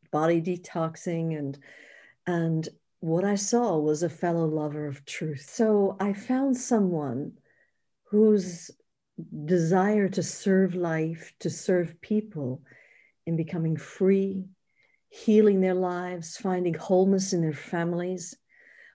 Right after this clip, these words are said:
waking up to the infinite divine potential that is all of our essence, that his passion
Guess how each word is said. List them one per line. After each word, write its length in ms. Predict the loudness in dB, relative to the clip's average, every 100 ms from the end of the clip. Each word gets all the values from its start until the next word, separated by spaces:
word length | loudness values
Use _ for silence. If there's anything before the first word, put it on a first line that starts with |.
| _
waking 480 | 6 6 8 6 4
up 240 | 2 -2 -10
to 380 | -8 -2 0 0
the 320 | 0 0 -2
infinite 680 | -2 0 -2 -4 -4 -2 -2
divine 460 | -4 -2 0 0 -2
potential 580 | -6 -8 -6 -6 -4 -6
that 160 | -4 -4
is 160 | -6
all 320 | -4 -2 -2 -2
of 80 | -4
our 180 | -6
essence, 680 | -6 -8 -12 -14 -14 -16 -20 _ _ -20 -20 -20 -20 _ -6
that 420 | 0 0 0 -10 _ _
his 380 | 8 8 8
passion 720 | 2 2 2 0 -4 -6 -12